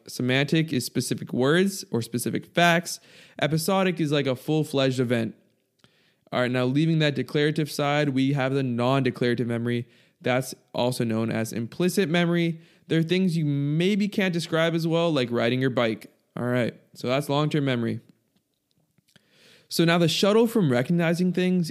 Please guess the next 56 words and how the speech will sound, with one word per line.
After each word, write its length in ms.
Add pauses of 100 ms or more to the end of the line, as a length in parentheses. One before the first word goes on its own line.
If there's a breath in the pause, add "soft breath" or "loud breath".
and 180
putting 220
them 220
in 120
your 120
memory, 420
it's 100
called 280
encoding. 540 (400 soft breath)
So 220
remember 320
how 100
we 80
said 140
the 60
short-term 360
memory 240
had, 120
like, 140
a 60
cap 340
of 160
around 240
seven? 440 (360 soft breath)
If 120
you 80
wanna 140
remember 300
more, 400
you 180
gotta 180
use 160
some 120
techniques. 640 (800 soft breath)
So 200
there 200
are 60
five 360
techniques 460
you 60
gotta 180
remember. 600 (400)
First 500
is 200
rote 340
rehearsal. 640 (120)
That's 200
basically 460
just 160
saying 160
the 60
same 200
thing 220
over 240
and 80
over, 520